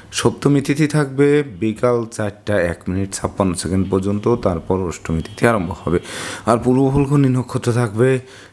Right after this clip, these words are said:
সকাল আটটা বত্রিশ মিনিট পঞ্চাশ সেকেন্ড পর্যন্ত আয়ুষ্মান যোগ নিয়ে। তাছাড়া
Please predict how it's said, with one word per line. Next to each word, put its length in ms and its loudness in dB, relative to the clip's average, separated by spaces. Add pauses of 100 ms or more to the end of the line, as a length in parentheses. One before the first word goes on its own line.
(160)
সকাল 280 2 (100)
আটটা 260 -6 (120)
বত্রিশ 460 -2
মিনিট 180 2 (100)
পঞ্চাশ 280 0 (100)
সেকেন্ড 300 2
পর্যন্ত 360 2 (640)
আয়ুষ্মান 420 0 (120)
যোগ 120 -2 (120)
নিয়ে। 180 2 (440)
তাছাড়া 340 2